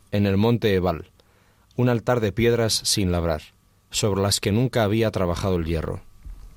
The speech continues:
tal como lo había mandado Moisés, el siervo del Señor, a los israelitas, de acuerdo con lo que está escrito en el libro de la ley de Moisés.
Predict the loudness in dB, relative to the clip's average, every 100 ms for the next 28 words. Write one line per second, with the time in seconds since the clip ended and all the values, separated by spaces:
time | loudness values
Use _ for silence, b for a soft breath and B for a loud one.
0 | -6 -2 0 0 2 2 2 2 2 2
1 | 0 0 2 0 0 -2 -2 -4 -8 -8
2 | -4 -2 0 0 2 0 0 0 0 -2
3 | -4 -10 -4 -2 -2 -2 -2 -2 -2 -4
4 | -6 -8 -10 b b b b -4 -4 0
5 | 0 2 -2 -4 -10 -8 -2 0 0 -2
6 | -2 -2 -2 -2 0 0 0 0 0 0
7 | 0 0 0 0 0 -2 -2 -4 -6 -8